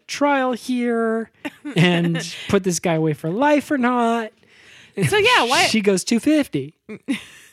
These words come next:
Speaker 1: And
Speaker 2: they're
Speaker 1: they'd
Speaker 2: like,
Speaker 1: say,
Speaker 2: "Oh,
Speaker 1: "Re-,"
Speaker 2: that's very strong."
Speaker 1: <laughs> Yeah, which it is.
Speaker 2: Yeah,
Speaker 1: It's
Speaker 2: it's
Speaker 1: kind of a lot.
Speaker 2: Two hundred fifty pillows. <laughs> And everybody's kinda like, "Okay."
Speaker 1: How much do you think a pillow weighs?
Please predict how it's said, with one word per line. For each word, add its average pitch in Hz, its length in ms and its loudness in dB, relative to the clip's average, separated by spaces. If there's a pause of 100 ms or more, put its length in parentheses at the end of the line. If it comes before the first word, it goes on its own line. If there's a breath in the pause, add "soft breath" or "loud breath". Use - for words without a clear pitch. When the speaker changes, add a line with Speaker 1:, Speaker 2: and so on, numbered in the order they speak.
(480 loud breath)
Speaker 1:
And 185 120 0
Speaker 2:
they're 185 100 6
Speaker 1:
they'd - 80 2
Speaker 2:
like, 185 80 0
Speaker 1:
say, 180 80 4
Speaker 2:
"Oh, 262 240 4
Speaker 1:
"Re-," 233 40 2
Speaker 2:
that's 220 260 0
very 247 220 -4
strong." 240 360 -4 (100)
Speaker 1:
<laughs> - 80 -10
Yeah, 285 400 2
which 214 180 -2
it 185 100 2
is. 254 520 0 (360 loud breath)
Speaker 2:
Yeah, 254 140 0
Speaker 1:
It's 226 140 0
Speaker 2:
it's - 100 -4
Speaker 1:
kind 311 160 2
of 262 60 -4
a 202 40 0
lot. 233 240 0
Speaker 2:
Two 294 140 6
hundred 262 220 -2
fifty 226 240 -2
pillows. 247 580 0 (160)
<laughs> - 40 -16 (840 loud breath)
And 226 80 -8
everybody's 220 220 -6
kinda 220 140 -4
like, 185 160 -6
"Okay." 370 500 -4
Speaker 1:
How 247 80 -2
much 370 160 -2
do - 100 -2
you 247 60 0
think 240 140 -2
a - 20 -14
pillow 165 300 0
weighs? 127 380 -10